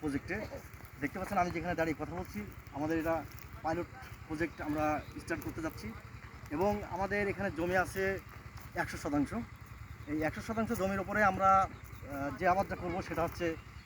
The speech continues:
মরিচ। এবং আমাদের যে জাতটা, সে জাতটা হচ্ছে বাংলাদেশের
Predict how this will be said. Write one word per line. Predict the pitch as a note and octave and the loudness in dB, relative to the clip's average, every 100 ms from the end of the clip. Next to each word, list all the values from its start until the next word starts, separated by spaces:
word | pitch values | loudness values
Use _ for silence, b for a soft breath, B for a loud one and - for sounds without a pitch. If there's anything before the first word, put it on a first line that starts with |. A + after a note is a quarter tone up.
| - | -6
মরিচ। | D3 F#3 D3+ - - - - - | 2 6 4 2 -10 -12 -12 -2
এবং | F3 F3+ | 2 4
আমাদের | F3+ F3+ E3+ | 4 2 -2
যে | E3+ | 0
জাতটা, | D#3 D#3 - G#3+ | 2 2 2 0
সে | F#3 | 0
জাতটা | D#3+ D#3 D3 | 0 0 -4
হচ্ছে | - F#3 D3+ - - - - - - | -4 -4 -4 -8 -14 -14 -14 -6 0
বাংলাদেশের | E3+ G3 F3+ G3+ | 4 4 2 0